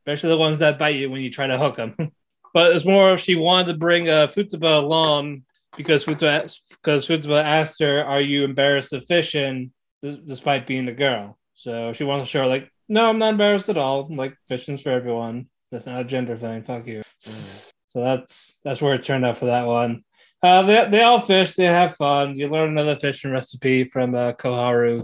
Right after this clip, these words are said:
Speaker 1: to Hiyori's mother. A nice feel-good moments. And yeah, uh, Hiyori makes, makes a friend with Futaba with, uh, fishing.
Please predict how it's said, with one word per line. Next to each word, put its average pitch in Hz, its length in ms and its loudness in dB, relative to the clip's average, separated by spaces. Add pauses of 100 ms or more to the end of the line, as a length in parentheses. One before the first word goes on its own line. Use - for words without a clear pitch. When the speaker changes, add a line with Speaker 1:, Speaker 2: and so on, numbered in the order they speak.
(100)
Speaker 1:
to 117 420 -6 (340)
Hiyori's 123 340 0
mother. 113 460 -2 (440)
A 170 100 2
nice 185 260 4
feel-good 170 460 2
moments. 156 720 0 (380)
And 147 520 2
yeah, 240 160 4
uh, 202 260 2
Hiyori 190 340 2
makes, 202 220 -2 (200)
makes 160 180 -2
a 175 60 -6
friend 175 260 0
with 165 160 -2
Futaba 175 400 0 (140)
with, 147 220 -6
uh, 170 220 2
fishing. 190 480 0